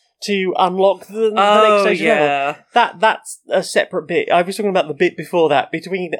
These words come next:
Speaker 1: I finished the puzzle and going back to, to the menu screen, the, just
Speaker 2: Yeah.
Speaker 1: the, just the, the, the end slate for the thing. Now, that, that's long enough, and sometimes it's a nice little rest when you've been doing particularly sort of, like,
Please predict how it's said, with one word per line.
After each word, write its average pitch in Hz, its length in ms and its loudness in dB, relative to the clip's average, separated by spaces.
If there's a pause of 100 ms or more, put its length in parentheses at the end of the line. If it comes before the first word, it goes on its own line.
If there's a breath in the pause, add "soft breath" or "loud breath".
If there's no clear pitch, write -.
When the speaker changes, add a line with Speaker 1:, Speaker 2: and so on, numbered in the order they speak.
Speaker 1:
I 185 140 0
finished 240 420 -2
the - 60 -8
puzzle 202 540 -2 (420)
and 175 400 -2 (260)
going 185 280 0
back 165 240 -2
to, 147 100 -20 (140)
to 180 120 -8
the 156 100 -8
menu 160 300 -8
screen, 147 460 -4
the, 170 180 0
just 185 240 -6
Speaker 2:
Yeah. 147 60 -10
Speaker 1:
the, 190 340 -2 (420)
just 294 180 -2
the, 240 180 2
the, 196 360 0
the - 140 0
end 185 240 0
slate 170 380 -4
for 165 120 -16
the 160 120 -8
thing. 151 340 -10 (400)
Now, 208 440 2 (220)
that, 277 340 2
that's 269 200 0
long 233 260 0
enough, 151 480 0 (460)
and 196 140 -4
sometimes 254 460 -4
it's 180 160 -10
a 202 60 -6
nice 196 240 -4
little 185 220 -4
rest 160 320 -2
when 160 140 -8
you've 151 100 -20
been 165 180 -8
doing 156 340 -6
particularly 156 800 -8
sort - 180 -4
of, 147 80 -6
like, 151 280 -2